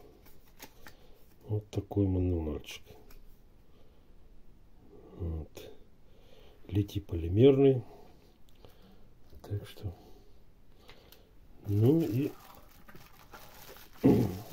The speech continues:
вот он сам. Тяжёлый.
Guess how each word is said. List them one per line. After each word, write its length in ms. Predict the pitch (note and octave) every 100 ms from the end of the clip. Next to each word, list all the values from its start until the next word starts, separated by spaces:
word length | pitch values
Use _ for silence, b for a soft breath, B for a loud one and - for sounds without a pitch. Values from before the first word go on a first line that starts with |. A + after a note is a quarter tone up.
| - - - - - - - - - - - -
вот 320 | B2+ C3+ -
он 120 | C3+
сам. 400 | - - A#2+ B2 B B B B - - - - - - - - -
Тяжёлый. 880 | F3+ G3 C#3+ C#3+ C#3 C3+ B2+ B2